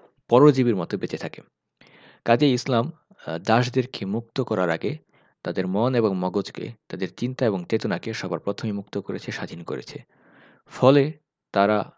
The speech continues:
স্বাধীনভাবে বাঁচার স্বপ্ন দেখতে শিখেছে। এবং যখন মানসিকভাবে তারা এই স্বাধীনতা অর্জন করেছে, পরবর্তীতে তারা বাহ্যিক স্বাধীনতা লাভ করেছে। অধিকার, সাম্য এবং মর্যাদা এর বাস্তব চেহারা বা রূপ কেমন ছিল,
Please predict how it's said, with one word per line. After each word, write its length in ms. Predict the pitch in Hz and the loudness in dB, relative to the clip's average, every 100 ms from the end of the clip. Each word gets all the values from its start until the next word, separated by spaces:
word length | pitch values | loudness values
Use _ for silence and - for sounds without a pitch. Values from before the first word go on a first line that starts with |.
| _ | _
স্বাধীনভাবে 580 | - - 104 131 113 95 | -8 -2 0 -2 0 -2
বাঁচার 340 | 87 90 - | 0 -2 -4
স্বপ্ন 580 | 107 - 104 - - 135 | -8 -6 -8 -8 -10 -8
দেখতে 280 | 101 87 - | -6 -8 -10
শিখেছে। 440 | - - - - - _ _ _ _ _ _ _ _ _ | -12 -12 -12 -14 -14 _ _ _ _ _ _ _ _ _
এবং 280 | - 92 95 95 | -4 -2 0 -2
যখন 200 | 98 110 | -2 0
মানসিকভাবে 580 | 104 127 165 156 120 | 0 2 0 0 0
তারা 240 | 110 95 87 - | 2 2 0 -2
এই 60 | |
স্বাধীনতা 460 | 95 101 98 104 104 | -4 -4 -2 -2 0
অর্জন 200 | 92 95 | 0 -2
করেছে, 440 | - 95 - 135 139 - - _ | -4 -6 -4 -8 -10 -16 -20 _
পরবর্তীতে 500 | 104 104 98 - 87 | 2 2 0 -6 -8
তারা 180 | 82 82 | -6 -4
বাহ্যিক 340 | 80 - 98 | -6 -6 -8
স্বাধীনতা 480 | - 85 90 - - _ _ - | -8 -8 -8 -8 -12 _ _ -6
লাভ 180 | 78 - | -6 -6
করেছে। 340 | - - - - - _ _ _ - _ | -8 -10 -12 -14 -16 _ _ _ -20 _
অধিকার, 500 | 113 117 143 135 131 | 0 4 4 6 4
সাম্য 380 | 117 107 104 110 | 2 -2 -2 -2
এবং 240 | 113 98 | 0 0
মর্যাদা 480 | 90 92 98 95 98 | 0 -2 -2 -2 -2
এর 220 | - 92 | -2 -2
বাস্তব 360 | 87 98 - 120 - | 0 -2 -2 -8 -6
চেহারা 360 | 104 104 104 98 | -6 -2 -2 -2
বা 180 | 90 | -2
রূপ 220 | 87 110 - | -2 -4 0
কেমন 280 | 113 123 | 0 0
ছিল, 300 | 131 - 90 | -2 -2 -2